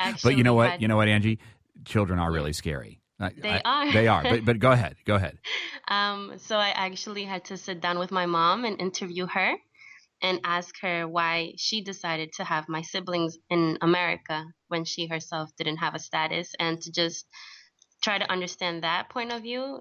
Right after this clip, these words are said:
Speaker 2: So I couldn't say, "Hey, don't have children," but this is what I've heard and this is wh-, what I've seen in my experiences. Um,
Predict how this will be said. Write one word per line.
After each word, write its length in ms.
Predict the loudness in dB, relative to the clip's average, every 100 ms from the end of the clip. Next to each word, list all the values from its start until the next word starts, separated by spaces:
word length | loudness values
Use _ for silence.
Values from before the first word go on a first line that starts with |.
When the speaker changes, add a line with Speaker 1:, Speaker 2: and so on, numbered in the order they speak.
| -14
Speaker 2:
So 320 | -8 -2 0
I 120 | 0 -4
couldn't 460 | -4 -4 -2 -6
say, 420 | -6 -4 -2 -4 -2
"Hey, 200 | 0 2
don't 200 | 0 -2
have 140 | -4
children," 500 | -2 -4 -2 -2 -2
but 280 | -2 -2 -2 -8 -20 -20 -20 _
this 220 | -4 0
is 260 | -2 -4 -12 _ _
what 180 | -2 0
I've 280 | 0 -2 -4 -14 -2
heard 360 | 2 2 0
and 180 | -2 -4
this 100 | -6
is 120 | -10
wh-, 200 | -14 -14
what 140 | -4 0
I've 180 | 0 -4
seen 360 | -6 -4 -4 -4
in 80 | -2
my 140 | 0
experiences. 840 | -2 -4 -4 -2 -2 -4 -6 -6 -2
Um, 540 | 0 2 2 0 -4